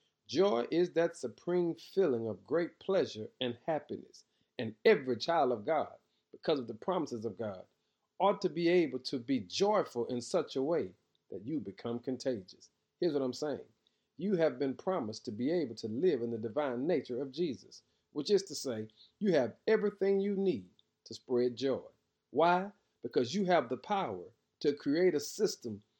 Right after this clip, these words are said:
that God is pleased with. Here's what I'm saying. You don't have to look for anyone else to do it.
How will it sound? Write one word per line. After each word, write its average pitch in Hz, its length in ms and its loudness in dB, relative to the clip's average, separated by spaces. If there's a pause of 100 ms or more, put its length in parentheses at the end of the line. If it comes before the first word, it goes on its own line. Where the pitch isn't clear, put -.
(160)
that 113 300 -6
God 101 360 2 (120)
is 131 140 0
pleased 127 440 -4
with. 92 140 -6 (380)
Here's 185 100 6
what 165 100 2
I'm 151 80 2
saying. 175 320 0 (460)
You 175 120 2
don't 170 200 6
have 160 140 2
to 147 60 -2
look 160 220 0
for 143 160 -4
anyone 180 420 4
else 180 200 2
to 135 80 -4
do 131 320 2
it. 92 100 -14